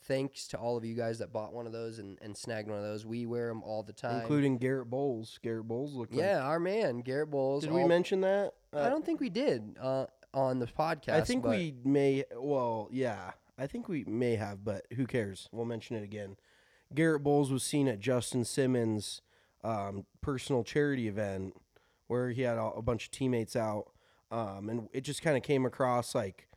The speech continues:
Speaker 2: our Twitter feed, and Garrett Bowles was wearing a D N V R golf hat. We don't talk to the dude. We don't know the dude. I mean, maybe we give credit to Spencer, because Spencer was legitimately the only person I knew in Denver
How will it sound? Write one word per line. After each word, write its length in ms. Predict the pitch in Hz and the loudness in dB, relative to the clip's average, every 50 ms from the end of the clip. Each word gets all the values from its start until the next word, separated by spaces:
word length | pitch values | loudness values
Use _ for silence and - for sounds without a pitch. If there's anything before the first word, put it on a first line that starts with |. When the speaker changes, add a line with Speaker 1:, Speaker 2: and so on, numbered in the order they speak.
| _ _ _ _ _ _ | _ _ _ _ _ _
Speaker 2:
our 240 | 113 123 123 120 113 | -2 0 0 0 -2
Twitter 360 | - - - 147 160 160 151 | -6 -4 0 0 2 2 2
feed, 460 | 139 - - 123 110 110 113 113 117 - _ _ _ _ _ _ | 0 -2 -4 -2 -2 -2 -2 -2 -4 -6 _ _ _ _ _ _
and 280 | - 131 131 131 127 120 | 0 2 4 4 4 4
Garrett 220 | 139 143 135 131 | 4 4 4 4
Bowles 200 | 131 135 135 120 | 4 2 2 2
was 140 | 131 123 104 | 0 -2 0
wearing 200 | 127 123 123 120 | 0 2 2 2
a 60 | 120 | 0
D 160 | 107 113 123 123 | 0 0 0 2
N 100 | 120 120 | 2 2
V 60 | 117 | 2
R 120 | 110 107 | 0 2
golf 300 | 101 117 113 117 113 - | 2 4 4 4 2 2
hat. 240 | 113 95 95 98 95 | -2 -4 -4 -4 -2
We 120 | 110 131 | 0 2
don't 240 | 139 143 127 - - - | 2 2 2 0 -2 -4
talk 260 | - 113 110 113 - | -2 0 0 0 -2
to 80 | - 131 | -2 -4
the 80 | 123 | -4
dude. 220 | 123 131 139 139 131 | 0 0 2 2 2
We 100 | 127 131 | 4 4
don't 200 | 135 120 98 98 | 2 2 2 0
know 180 | 101 110 120 | 0 0 2
the 100 | 123 131 | 2 2
dude. 280 | 127 139 139 143 143 143 - - - - - - - | 2 2 2 2 0 -2 -6 -14 -20 -20 -20 -8 0
I 80 | 147 160 | 4 6
mean, 200 | 170 160 156 139 - _ _ | 6 6 4 2 -2 _ _
maybe 420 | - 135 143 156 175 185 208 214 202 | 0 2 4 4 2 2 0 0 0
we 140 | 190 175 156 | 0 0 4
give 200 | 156 170 147 - | 4 2 2 4
credit 280 | - 156 143 147 127 | 4 4 4 4 2
to 100 | - 127 | -2 -6
Spencer, 460 | - - - 127 113 120 - - 147 | -6 -2 -2 0 0 0 -2 -2 -2
because 520 | 147 143 127 - 143 123 110 95 - - - _ _ _ _ _ _ _ _ _ _ _ _ | 0 0 0 2 2 0 0 0 -4 -8 -14 _ _ _ _ _ _ _ _ _ _ _ _
Spencer 500 | - - - 175 165 175 - 196 185 180 | -16 0 4 4 4 4 4 4 4 4
was 160 | 175 160 143 | 4 4 2
legitimately 540 | 151 139 117 131 139 143 151 151 147 160 151 | 0 0 0 2 2 4 6 6 6 6 4
the 120 | 143 135 117 | 2 2 2
only 220 | 120 135 143 147 | 4 4 4 4
person 380 | 139 - 151 143 143 - - 147 | 2 2 0 0 0 0 2 2
I 120 | 127 120 | 2 2
knew 480 | 117 117 117 123 135 139 147 147 - - - _ _ _ | 2 2 2 2 2 2 2 0 0 -4 -8 _ _ _
in 600 | 117 120 123 123 127 127 127 127 127 120 - 117 | -6 -4 -2 0 0 0 2 0 0 -2 -4 -4
Denver 560 | 110 127 110 110 120 127 143 151 160 170 175 | -2 -2 0 2 2 0 0 0 -2 -4 -6